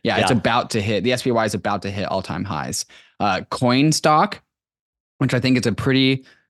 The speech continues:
Speaker 1: good barometer of just, like, risk appetite, because, like, what happened when we had low interest rates last time, like, you know, crypto assets just mooned.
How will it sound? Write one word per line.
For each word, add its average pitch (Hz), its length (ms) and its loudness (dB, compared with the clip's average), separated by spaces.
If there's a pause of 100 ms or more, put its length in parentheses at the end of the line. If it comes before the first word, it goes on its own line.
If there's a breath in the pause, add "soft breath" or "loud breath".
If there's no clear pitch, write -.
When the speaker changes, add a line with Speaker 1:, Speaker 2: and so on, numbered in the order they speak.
(120)
Speaker 1:
good 120 260 0
barometer 107 580 -2
of 110 200 -4
just, 107 180 -4
like, 98 200 -2
risk 107 380 -4 (100)
appetite, 139 560 0
because, 117 340 -2
like, 101 220 -4
what 104 200 -2
happened 101 420 -2
when 98 400 -2
we 101 180 -2
had 95 160 -6
low 95 160 -2
interest 92 260 -6
rates 98 240 -4
last 98 260 -2
time, 117 280 0
like, 87 200 -4 (280)
you 117 100 -2
know, 85 140 -2 (140)
crypto 113 220 -2
assets 92 360 -2
just - 200 -6
mooned. 98 360 -2